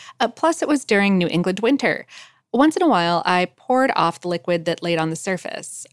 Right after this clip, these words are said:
Once it took off, it was a few months before I learned its behavior, what it liked and disliked. My culture enjoys seventy-five degrees Fahrenheit or above temperatures mostly, and humidity doesn't bother it much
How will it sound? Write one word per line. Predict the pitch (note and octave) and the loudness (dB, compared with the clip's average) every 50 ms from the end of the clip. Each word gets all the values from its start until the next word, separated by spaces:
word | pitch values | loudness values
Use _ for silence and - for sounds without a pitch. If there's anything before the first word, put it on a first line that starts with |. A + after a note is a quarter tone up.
| _ | _
Once | - A#3+ D4 F4 - | 0 0 0 2 0
it | G#4 - | -2 -4
took | - D#4 - | -4 -2 2
off, | C4+ A#3 D#3+ - - - - - | 2 2 2 2 0 -4 -6 -4
it | - G#3 G3 | -2 0 0
was | G#3 G#3+ | 0 0
a | A#3+ A#3 | -2 -2
few | - - D#4+ D#4 | 0 2 2 4
months | C4 A#3 A#3+ A#3+ | 4 2 2 -2
before | - - A#3 - G3+ F#3+ | -4 -8 -6 -2 0 0
I | G3 | 0
learned | F#3+ F3+ E3+ F3 E3+ E3 | 2 0 0 0 0 -2
its | E3 - - | -4 -8 -10
behavior, | - F3 - - C4 C4 A#3+ B3+ B3+ B3 A#3+ A#3 | -14 -12 -6 -2 0 0 2 2 0 2 0 0
what | F#3 E3+ | -2 -4
it | - - | -6 -4
liked | F#3 G3 G3+ G#3 - - | -2 0 0 -2 -2 -4
and | F#3 F3 E3+ | -4 -2 0
disliked. | G3 G3+ G3+ - - A3+ A3 G#3+ A3 G#3+ - - - - - - - - _ _ - | -2 -2 -4 -4 -2 0 0 0 0 -2 -6 -16 -14 -14 -14 -14 -16 -18 _ _ -2
My | - A#3 C4+ F4 | 2 2 2 2
culture | - - G3 F#3 - - G#3+ G#3+ | 2 0 0 0 0 0 2 2
enjoys | G#3 G3+ G3 F#3+ E3+ E3+ E3+ E3+ F3 E3+ - - - | 2 2 2 2 2 2 2 2 0 0 -4 -10 -10
seventy-five | - - C#4 C4+ C#4+ D4 D4 D#4 D4 - D4+ C#4+ C#4+ C#4+ C#4 | -4 -2 0 2 4 4 2 2 2 0 0 2 2 0 -2
degrees | - C4 - C#4+ D4 - | -4 -4 -2 -2 -2 -2
Fahrenheit | - - C#4 C4+ C4 C4+ C#4 C#4 - C4+ B3+ C4 C4 - - - _ _ - | -4 -2 0 0 2 2 0 0 0 0 0 0 0 -4 -8 -20 _ _ 0
or | B3+ C4 C4 | 2 4 4
above | A#3+ B3+ B3 B3+ B3+ - | 4 4 2 2 0 -2
temperatures | - C4 A#3+ - A#3+ - - A#3+ A#3+ - | -2 -4 -2 -2 -4 -4 -2 -2 -2 0
mostly, | A#3+ A#3 A3+ A3+ - - A#3+ A3 A#3 B3 - | 0 0 0 -2 -2 0 2 2 2 2 2
and | - B3+ B3+ B3+ | 2 2 2 2
humidity | - - C#4 C#4+ C#4 C#4 D4+ D4+ | 2 2 2 2 2 2 2 2
doesn't | C#4+ C4 C4 C#4 C4 | 2 2 2 2 2
bother | B3+ A#3+ A#3+ A#3 A#3 A#3 | 2 2 2 2 2 0
it | A3 | 0
much | A3+ A3+ A3+ - - | 0 0 -2 -2 -4